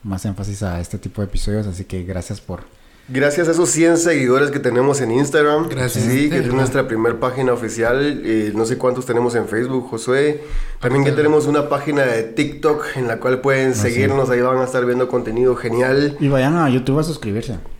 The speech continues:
Speaker 2: Por supuesto, ahí está la clave. YouTube
Speaker 3: Sí.
Speaker 2: es una forma fácil de escuchar y ver, si quieren también.
Speaker 3: Y vernos, a ver qué tan feos estamos.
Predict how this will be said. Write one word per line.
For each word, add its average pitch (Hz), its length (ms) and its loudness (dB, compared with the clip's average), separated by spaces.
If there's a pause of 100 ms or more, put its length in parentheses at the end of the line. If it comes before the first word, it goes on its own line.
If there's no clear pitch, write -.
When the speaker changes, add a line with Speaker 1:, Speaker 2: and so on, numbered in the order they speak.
(200)
Speaker 2:
Por 127 280 2
supuesto, 113 340 -2
ahí 117 80 0
está 127 240 0
la 123 140 0
clave. 104 400 -2
YouTube 151 400 0
Speaker 3:
Sí. 120 340 -2
Speaker 2:
es 151 340 -2
una 151 180 0
forma 147 280 0
fácil 156 300 -2
de 151 60 0
escuchar 139 680 -2
y 131 100 -4
ver, 127 300 0
si 92 160 -14
quieren 98 320 -10
también. 123 360 -2
Speaker 3:
Y 139 120 0
vernos, 156 340 2
a 131 60 2
ver 139 160 2
qué 165 100 0
tan 143 180 -2
feos 151 260 2
estamos. 147 520 -4